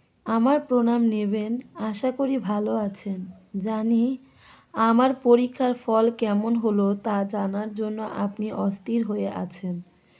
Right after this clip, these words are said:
গতকাল আমার বার্ষিক পরীক্ষার ফল বেরিয়েছে। আমি প্রথম স্থান অধিকার করে পঞ্চম শ্রেণীতে উত্তীর্ণ হয়েছি। ছয়শো নম্বরের মধ্যে আমি পেয়েছি পাঁচশো চুরাশি নম্বর।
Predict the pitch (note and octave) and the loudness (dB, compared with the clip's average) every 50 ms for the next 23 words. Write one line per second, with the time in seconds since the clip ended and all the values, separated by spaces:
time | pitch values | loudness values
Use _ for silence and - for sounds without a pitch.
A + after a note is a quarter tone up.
0 | _ _ _ - _ _ _ _ - G3 A3 A#3 A#3 B3+ C4+ C4 C#4 C#4 C4+ C4 | _ _ _ -20 _ _ _ _ -4 0 0 0 2 2 2 2 4 2 2 2
1 | - A#3 A3+ A3+ A#3+ A#3+ A3+ G3+ G#3 G#3 G3+ G3+ - C4 B3+ B3+ - - A3+ A3+ | 2 2 2 2 2 0 0 0 0 -2 -2 -2 -4 -4 -6 -6 -4 0 0 2
2 | A3+ A#3 A#3 - B3 A#3+ A#3+ A#3 - - A3+ G#3+ A3 A3+ G#3+ G3 A3 G#3 G#3 G3 | 2 0 0 0 0 0 -2 -2 -4 0 2 2 4 2 2 0 0 0 2 2
3 | G3+ G#3 G#3+ A3 G#3+ - - A3 G#3 G3+ G#3 A3+ A#3 - _ - - - - - | 2 2 2 0 -2 -2 -2 0 0 0 0 -2 -4 -10 _ -20 -20 -20 -20 -20
4 | - - G3 G3+ G#3+ A3+ A#3 A#3 A#3 A3 G#3 G3+ G3+ - B3+ B3 B3+ B3+ G#3+ G3 | -10 -4 0 0 2 2 2 2 2 0 0 0 0 0 -2 0 0 -2 -4 -4
5 | - - A#3 A3+ A3+ A3+ G#3 G#3 G3 G#3 A3 G3+ A#3 A3 G#3+ G#3+ G#3+ - G#3 G3+ | -2 -2 0 0 0 0 0 -2 0 -2 -2 -2 -2 -2 -2 -2 -4 -2 0 0
6 | G3 G3 G3+ G3 G3 - G3+ G3+ G3 G3 - G#3+ G#3+ G#3+ G#3 - - G#3 G3+ G3+ | 0 0 -2 -4 -2 -2 -2 -2 -2 -2 -4 -4 -6 -6 -6 -8 -4 -2 -2 -2
7 | G3+ G3 A3 - - G#3+ G3+ G3+ - - A3 G#3+ G#3+ A3 A3+ G3 G3+ G3 F#3+ G3 | -2 -4 -6 -6 -6 -8 -8 -10 -10 -8 -6 -6 -4 -4 -4 -2 -2 -2 -4 -4
8 | F#3 - - - - F3 - _ _ _ _ _ _ _ _ _ _ _ _ _ | -6 -8 -12 -12 -12 -12 -12 _ _ _ _ _ _ _ _ _ _ _ _ _
9 | _ _ _ _ _ - - B3+ B3+ B3+ C#4 C4+ - - D4+ D4 C4+ B3+ B3+ B3 | _ _ _ _ _ -8 0 4 4 6 4 4 2 0 2 4 4 4 4 4
10 | A#3+ A#3 B3+ B3+ C4 C4 A#3+ A3+ A3+ A3+ G#3+ G3+ B3+ B3+ A#3 A3+ G#3+ G#3 G#3 A#3 | 4 4 6 6 6 6 4 4 4 2 2 2 2 2 2 2 0 0 2 2
11 | A#3 A#3 A#3 A3+ A3 A3 G#3+ - - B3 A#3+ A#3+ G#3+ G#3+ G3+ G3 - - A#3 G#3 | 0 0 0 0 0 0 0 -2 -4 -4 -4 -2 -2 -4 -4 -4 -4 -4 -6 -4
12 | - A3+ A3 G#3+ A3 G#3+ G#3 - B3 A3+ G#3 G3+ F#3+ F3 F3 F3 F#3 F3 | -2 -2 -2 -2 -2 -4 -4 -2 -2 0 0 0 0 0 -2 -4 -4 -8